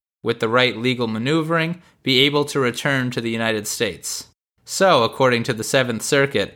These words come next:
he's not prejudiced by the fact that he might be deported. The law can be harsh. And that's the case. One final note. Mister Alvarez also alleged that removal proceedings should have been terminated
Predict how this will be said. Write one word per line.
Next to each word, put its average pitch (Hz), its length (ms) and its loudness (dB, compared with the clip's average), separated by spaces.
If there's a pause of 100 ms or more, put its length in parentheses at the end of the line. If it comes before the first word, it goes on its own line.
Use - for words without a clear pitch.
(120)
he's 120 220 -2
not 127 280 2
prejudiced 139 640 0
by 113 140 2
the 104 80 -4
fact 117 400 0
that 120 120 -2
he 123 120 0
might 117 260 -2
be 113 120 -4
deported. 101 640 -2 (400)
The 101 100 -4
law 117 220 4
can 117 160 -4
be 117 100 2
harsh. 98 520 -4 (460)
And 113 140 -2
that's 135 220 2
the 156 80 0
case. - 500 -2 (640)
One 143 240 0
final 139 360 0
note. 135 360 -2 (420)
Mister 185 300 0
Alvarez 135 680 4
also 127 440 2
alleged 101 560 -2
that 117 160 2
removal 147 420 2
proceedings 104 720 -2
should - 220 0
have 135 140 0
been 123 140 2
terminated 110 680 0